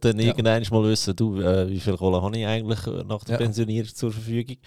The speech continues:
Speaker 1: Und ich mache dann dort schon eher einen Finanzplan.
Speaker 2: Ja.
Speaker 1: Weil, weil dann ist so, und das habe ich auch irgendwo mal gelesen, <clears throat> wenn du bis fünfzig nicht I V wirst, ist
Speaker 2: Mhm.
Speaker 1: die Chance wirklich sehr, sehr klein, dass es noch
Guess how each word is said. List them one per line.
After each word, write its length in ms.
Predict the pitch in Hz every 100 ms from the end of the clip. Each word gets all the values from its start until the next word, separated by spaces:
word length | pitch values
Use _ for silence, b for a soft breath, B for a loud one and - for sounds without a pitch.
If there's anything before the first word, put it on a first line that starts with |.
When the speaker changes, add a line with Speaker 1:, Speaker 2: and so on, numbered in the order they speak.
| B B B B B B B
Speaker 1:
Und 100 | 110
ich 120 | 135
mache 180 | 131 110
dann 120 | 113
dort 280 | 101 110 -
schon 180 | - 104
eher 180 | 110 101
einen 220 | 104 95
Finanzplan. 640 | 90 92 87 87 - - - -
Speaker 2:
Ja. 100 | - - - - _ _ _ _
Speaker 1:
Weil, 160 | - -
weil 140 | 104
dann 160 | 95 110
ist 160 | 113 -
so, 240 | 104 98
und 300 | - - 104 _ -
das 140 | 92
habe 100 | 104
ich 60 | 104
auch 100 | 113
irgendwo 340 | 120 117 113 110
mal 120 | 101
gelesen, 540 | - 98 117 117 107 - -
<clears throat> 240 | 127 117
wenn 160 | - 98
du 80 | 98
bis 180 | 107 -
fünfzig 680 | 107 120 - 107 104 - -
nicht 160 | 101 90
I 100 | 113
V 320 | 117 113 107
wirst, 380 | 90 117 - - _ _ -
ist 160 | 98
Speaker 2:
Mhm. 60 | 120
Speaker 1:
die 40 |
Chance 380 | 110 104 101 -
wirklich 340 | 101 104 107 95
sehr, 220 | 107 104
sehr 220 | 101 95
klein, 240 | - 101 98
dass 220 | 98 95
es 200 | 92 -
noch 280 | 95 92 92